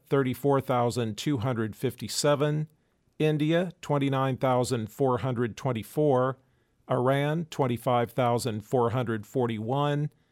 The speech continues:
and Russia, twenty-four thousand six hundred thirty-three.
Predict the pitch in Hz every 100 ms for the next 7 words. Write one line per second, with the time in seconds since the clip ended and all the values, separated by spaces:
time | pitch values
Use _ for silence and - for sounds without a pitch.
0 | _ _ - 151 135 147 165 - 120 117
1 | - - 143 135 123 156 165 - 123 117
2 | 113 120 110 - 165 - 123 110 117 107
3 | 120 107 113 - 135 135 104 65